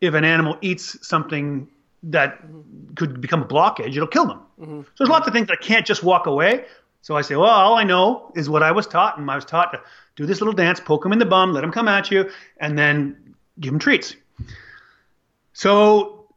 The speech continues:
Speaker 1: he, the very next time, he obviously realized that I was short, short of breath. He noticed I was slower. He knew that my ribs were broke. So he knew I was injured at this point, and he'd never been in that situation before. So the next time, he did leave the carpet behind,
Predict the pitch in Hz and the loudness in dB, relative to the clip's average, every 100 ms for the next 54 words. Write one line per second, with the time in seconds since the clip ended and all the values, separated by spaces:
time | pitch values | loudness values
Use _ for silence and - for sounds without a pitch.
0 | _ - - - 185 165 135 185 254 254 | _ -18 -16 -10 -6 -6 0 2 4 2
1 | 233 208 - 180 170 151 131 165 160 165 | 0 -2 -4 -2 -2 -2 -6 -2 -2 -2
2 | 165 185 151 151 151 143 139 131 131 131 | -6 -8 -4 -2 0 -2 -2 -2 -2 -4
3 | - 185 190 175 - 240 202 143 127 135 | -4 0 0 -2 0 0 0 -2 -2 -2
4 | - - 143 147 160 - 123 - - 214 | -2 -10 -4 0 0 -2 -6 -8 2 4
5 | 208 202 190 - - 143 139 165 190 202 | 6 4 2 -4 -12 -8 0 4 6 6
6 | 180 165 143 123 165 175 175 185 170 202 | 4 0 -2 0 0 2 0 0 0 0
7 | 196 214 214 175 160 160 165 185 170 147 | 2 4 4 2 0 -2 -2 -2 -4 -2
8 | 180 185 - 151 139 147 156 147 151 151 | -2 -2 -6 -6 -2 0 0 0 0 -2
9 | 143 143 147 147 165 175 - - - _ | -6 -6 -4 0 2 0 -8 -20 -20 _
10 | 135 143 175 - 170 170 165 - _ 127 | -6 -2 -2 0 0 0 -4 -12 _ -8
11 | 110 254 247 185 156 156 156 143 131 139 | 0 0 2 -2 -2 -4 -4 -6 -6 -6
12 | 139 | -8